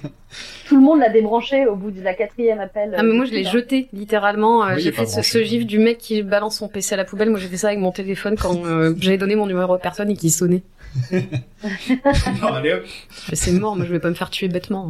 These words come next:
Speaker 2: hein.
Speaker 3: Tara représente, euh, bah, le spectateur, euh, d'horreur, euh, actuel qui aime bien Babadook, euh, Hereditary, euh, tous ces films-là, qui sont tous des très bons films que j'adore d'ailleurs, alors que je m'y connais pas très, trop en horreur, mais c'est quand même des <laughs> films que j'ai vachement adorés.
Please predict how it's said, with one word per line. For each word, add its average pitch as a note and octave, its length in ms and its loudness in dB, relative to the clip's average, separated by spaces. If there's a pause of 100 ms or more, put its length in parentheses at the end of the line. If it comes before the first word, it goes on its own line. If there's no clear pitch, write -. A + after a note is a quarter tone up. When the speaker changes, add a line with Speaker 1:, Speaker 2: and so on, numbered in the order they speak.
Speaker 2:
hein. - 60 -20 (220)
Speaker 3:
Tara D3+ 280 4
représente, B2+ 680 2
euh, G#2 240 -2
bah, F#2 140 -6
le G2 120 -4
spectateur, G#2 840 -4
euh, F2+ 220 -8 (400)
d'horreur, A#2+ 640 4
euh, G#2 200 -6 (320)
actuel G3+ 500 0
qui - 80 -4
aime A#2+ 80 2
bien A#2+ 140 4
Babadook, A#2+ 640 0
euh, G#2 160 -8 (240)
Hereditary, G#2+ 880 -2
euh, G#2 60 -10 (300)
tous - 80 -18
ces A2 140 -4
films-là, G#2+ 760 -2 (420)
qui - 60 -18
sont G3+ 80 -10
tous C#3+ 200 -4
des F#2+ 100 -8
très - 180 -2
bons D3+ 120 2
films C#3 200 -2
que D3 120 2
j'adore A2 400 2
d'ailleurs, A#2 260 -2
alors G#2 160 -6
que - 100 -6
je G#2+ 100 -8
m'y G#2 80 -8
connais G2+ 220 -6
pas G#2+ 280 -6
très, A2+ 520 -4
trop C3 240 0
en B2 180 6
horreur, D#3 360 4
mais D#3+ 120 0
c'est B2 140 -8
quand A#2 120 -6
même A#2+ 120 4
des B2 60 6
<laughs> - 0 -
films C#3 340 2
que C3+ 140 -4
j'ai A#2+ 140 2
vachement A2 320 -4
adorés. A2 420 0